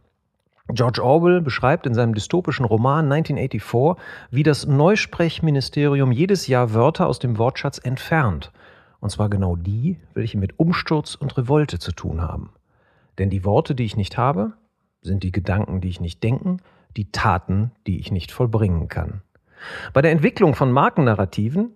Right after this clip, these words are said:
geht es genau um den umgekehrten Effekt. Gute Narrative entfalten Energie, machen handlungsfähig. Einer der berühmtesten Beispiele ist das New Frontier-Narrativ des amerikanischen Präsidenten John F. Kennedy, der damit eine Nation in einer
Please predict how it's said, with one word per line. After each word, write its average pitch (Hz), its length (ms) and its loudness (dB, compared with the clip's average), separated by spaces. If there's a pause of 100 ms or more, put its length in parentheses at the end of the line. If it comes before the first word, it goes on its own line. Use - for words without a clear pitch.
(120)
geht 151 180 0
es - 140 -4
genau 135 560 4
um 147 100 2
den 170 140 6
umgekehrten 131 600 2
Effekt. - 440 -10 (480)
Gute 170 280 4
Narrative 170 800 2
entfalten 180 600 2
Energie, 92 640 -2
machen 123 480 0
handlungsfähig. 98 920 -2 (420)
Einer 151 180 4
der 143 120 6
berühmtesten 160 520 4
Beispiele 156 560 2
ist - 300 -4
das 123 300 2 (340)
New 135 400 6
Frontier-Narrativ 131 1300 0
des 120 140 -4
amerikanischen 127 840 2
Präsidenten 135 540 2
John 123 140 4
F. 123 140 -2
Kennedy, 107 460 0 (360)
der 127 80 4
damit 147 280 4
eine 143 180 4
Nation 139 680 4
in 139 140 0
einer 131 340 4